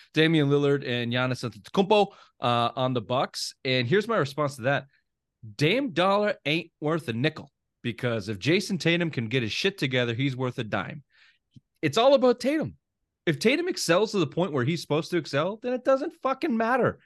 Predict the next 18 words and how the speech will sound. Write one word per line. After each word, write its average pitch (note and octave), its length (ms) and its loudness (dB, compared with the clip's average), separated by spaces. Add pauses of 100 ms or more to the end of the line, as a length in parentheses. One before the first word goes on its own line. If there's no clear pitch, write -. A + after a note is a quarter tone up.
(120)
if C#3 120 0
Damian D3 360 4
Lillard C3 340 0
is A2+ 160 -4
on A#2+ 180 0
that A#2 200 -2
Bucks C3 240 -4
team. F#2+ 260 -10 (280)
They C3+ 60 2
don't G3+ 140 4
have F#3+ 220 2
enough F#3+ 240 0
pieces F3+ 340 -2
around, B2+ 460 0 (200)
uh, A2 220 -4 (340)
Giannis C3+ 400 2
and A#2+ 140 -2
Li-, C3 140 0